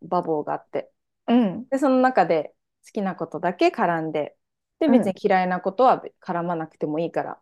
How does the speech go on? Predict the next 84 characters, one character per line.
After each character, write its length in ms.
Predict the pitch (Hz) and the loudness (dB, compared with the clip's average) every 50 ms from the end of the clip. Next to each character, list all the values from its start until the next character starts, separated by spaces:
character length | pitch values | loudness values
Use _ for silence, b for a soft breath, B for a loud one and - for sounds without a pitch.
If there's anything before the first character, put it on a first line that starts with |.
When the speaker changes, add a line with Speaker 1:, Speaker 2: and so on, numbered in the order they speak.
| _ - | _ -4
Speaker 1:
ま 100 | 175 175 | -4 -2
あ、 40 | 151 | 0
グ 140 | 147 254 | 4 4
ル 100 | 220 240 | 6 6
ー 40 | 240 | 6
プ 60 | 262 | 6
ワ 80 | 285 262 | 4 4
ー 40 | 262 | 4
ク 80 | - | 0
と 60 | - - | -4 -8
か 80 | - 143 | -8 -8
だ 40 | |
っ 20 | - | -10
た 80 | - | -10
ら 80 | 151 160 | -10 -8
別 180 | 165 175 - 156 | -10 -8 -6 -6
だ 120 | 156 151 | -6 -6
け 100 | - 147 | -6 -8
ど 80 | 147 - | -6 -2
ね。 240 | 185 254 302 - _ _ _ _ - | -2 -2 -2 -4 _ _ _ _ 0
Speaker 2:
う 60 | 269 | 2
ん 40 | 254 | 4
う 40 | 240 | 4
ん 500 | 226 202 190 208 202 180 156 156 180 170 | 4 4 4 2 2 0 0 -4 -6 -6
う 20 | 139 | -8
ん。 40 | - _ - | -8 _ 4
Speaker 1:
ま 80 | 311 | 6
あ、 20 | 302 | 6
で 60 | 285 | 8
も 100 | 233 208 | 6 4
そ 140 | 214 - 269 | 4 6 6
う 60 | 262 | 6
い 40 | 254 | 6
う 40 | 262 | 4
世 140 | 262 330 - | 2 2 2
界 160 | 226 196 175 | 4 4 4
だ 80 | 165 | 2
っ 80 | 160 - | 0 -2
た 80 | - 156 | -4 -6
け 120 | - 170 | -2 0
ど、 320 | 180 208 202 165 - - _ _ _ _ _ _ _ _ _ _ _ 185 | 2 4 4 2 2 -2 _ _ _ _ _ _ _ _ _ _ _ -12
そ 40 | |
し 60 | - - | -8 -8
て 80 | 196 | -8
一 240 | 180 - - - 285 | -8 -6 -4 -2 0
度 100 | 311 311 | 0 0
社 160 | 302 359 320 | 0 -2 -2
会 160 | 330 294 220 | 0 0 0
に 100 | 185 175 | 0 0
出 120 | 175 175 170 | -2 -2 -4
た 120 | - 165 | -4 -6
ら 140 | 151 165 175 | -6 -6 -6
さ、 200 | - 202 180 160 | -4 -4 -4 -4
も 100 | 156 151 | -4 -6
う 40 | - - | -4 0
嫌 240 | 190 180 175 165 | 2 2 2 2
な 160 | 156 156 156 147 | 2 -2 -4 -2
上 240 | - 196 214 214 | 0 0 2 0
司 180 | 220 - 208 175 | 0 0 -2 -2
は 180 | 160 165 165 165 | 0 0 0 2
い 100 | 175 190 | 2 2
る 140 | 233 269 | 4 4
わ、 320 | 277 269 247 196 170 165 170 | 4 6 6 4 4 2 -2
な 220 | 170 175 180 170 160 | -6 -10 -8 -8 -8
ん 140 | 160 156 | -8 -8
か 260 | - - 170 160 147 156 | -6 -4 -2 -2 -2 -2
話 380 | - - 180 170 170 - - | -4 -4 -4 -4 -4 -4 -4
の 100 | 180 165 | -4 -4
通 300 | 151 - - 185 180 180 | -6 -4 -2 0 0 2
じ 160 | - 175 180 | 2 0 0
な 140 | 175 170 170 | 0 0 0
い 80 | 170 156 | 0 4
同 240 | 196 202 196 190 190 | 6 6 6 4 2
期 120 | 190 175 | 0 0
は 140 | 160 156 156 | 0 2 2
い 80 | 170 | 2
る 140 | 185 220 262 | 2 4 4
わ 180 | 254 226 196 170 | 4 4 4 2
と 100 | 175 165 | -2 -4
か 140 | - 156 160 | -6 -6 -8
さ、 80 | - | -8
Speaker 2:
う 20 | 185 | -8
ん。 20 | |
Speaker 1:
先-、 220 | - 214 208 202 | -2 0 0 2